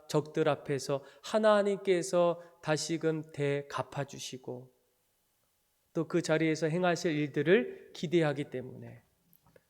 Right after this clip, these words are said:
오히려 자신에게 찾아와서 위로해 주셨던 그 하나님을 더욱더 신뢰하게 됩니다. 저는 여러분들이 코로나 기간 동안에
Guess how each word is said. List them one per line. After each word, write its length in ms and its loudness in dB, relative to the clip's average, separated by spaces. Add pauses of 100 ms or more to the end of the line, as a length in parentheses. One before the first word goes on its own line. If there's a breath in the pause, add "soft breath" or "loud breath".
(240 soft breath)
오히려 400 8
자신에게 480 2
찾아와서 760 2 (140 loud breath)
위로해 420 4
주셨던 680 0 (280 loud breath)
그 240 0
하나님을 1160 2
더욱더 840 0
신뢰하게 640 -4
됩니다. 580 -20 (440)
저는 220 2
여러분들이 340 4
코로나 420 2
기간 320 0
동안에 680 0